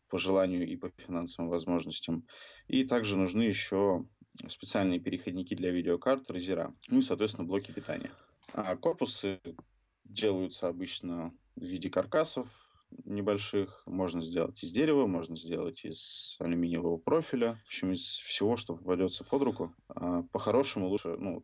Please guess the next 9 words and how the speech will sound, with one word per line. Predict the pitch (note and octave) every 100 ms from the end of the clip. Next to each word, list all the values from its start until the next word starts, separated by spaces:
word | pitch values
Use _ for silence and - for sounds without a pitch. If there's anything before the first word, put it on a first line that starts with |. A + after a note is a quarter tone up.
| -
я | G2 A2+
делаю | G#2 A2 F#2+ F2+
лично | F2 F#2+ - - E2+ E2 -
из | - F2 - -
алюминиевого | F#2 F#2 F2+ F2 E2+ F2
профиля, | F2 F3 E3+ C#3 B2 B2 -
потому | _ F2+ F#2
что | - - - - _ -
прочнее, | F2 - C3+ D#3+ D3+ B2+